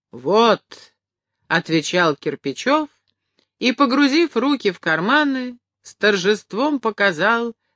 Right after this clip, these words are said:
две пригоршни ассигнаций.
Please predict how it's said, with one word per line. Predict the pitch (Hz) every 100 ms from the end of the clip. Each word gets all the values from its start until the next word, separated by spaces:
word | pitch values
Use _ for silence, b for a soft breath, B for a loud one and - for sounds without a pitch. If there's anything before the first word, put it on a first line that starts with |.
| -
две | 131 147 226 262
пригоршни | - 175 262 226 214 - 202 202 - -
ассигнаций. | 165 - 165 135 127 113 - - _